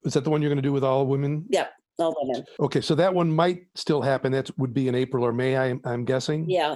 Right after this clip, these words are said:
Speaker 2: and I think we're looking at moving our, our, one of our shows from Smith, Suds, which is a sixties
Speaker 1: Mm-hmm.
Speaker 2: laundromat musical, very fun.
Speaker 1: Yes.
Speaker 2: And we, we, that's small enough too. So we've,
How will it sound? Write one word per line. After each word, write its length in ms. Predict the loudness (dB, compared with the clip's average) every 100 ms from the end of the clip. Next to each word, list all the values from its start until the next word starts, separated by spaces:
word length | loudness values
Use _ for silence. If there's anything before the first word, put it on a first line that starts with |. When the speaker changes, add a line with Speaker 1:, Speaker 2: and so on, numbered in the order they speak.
| 0
Speaker 2:
and 160 | 0
I 80 | 0
think 260 | 0 -2 0
we're 160 | 0 0
looking 360 | -2 -2 -2
at 100 | 0
moving 420 | 0 0 0 0
our, 500 | 0 0 2 2 0 0
our, 240 | 0 2 0
one 160 | 0
of 80 | 2
our 160 | 2 0
shows 580 | 0 0 2 2 -2
from 300 | -4 -4 -2
Smith, 440 | -2 -2 0 0 -2 -8 _ _ _
Suds, 560 | -4 0 2 0 -2 -4
which 200 | -2 0
is 100 | 0
a 240 | 0 0 -4
sixties 800 | -4 -2 -2 -2 -2 -2 -6 -8 _ -4
Speaker 1:
Mm-hmm. 480 | -2 0 -2 -2 0
Speaker 2:
laundromat 460 | 0 0 0 0
musical, 560 | 0 -2 -2 -2 -4 -2
very 200 | -2 -2
fun. 300 | -2 -4 -2 -2
Speaker 1:
Yes. 240 | -4 -6 -20 _
Speaker 2:
And 100 | 0
we, 220 | 2 0 -2
we, 280 | 0 0 2
that's 280 | 2 2
small 300 | 0 2 2 2
enough 220 | 0 -2
too. 220 | 0 0
So 160 | 2 2
we've, 280 | 2 0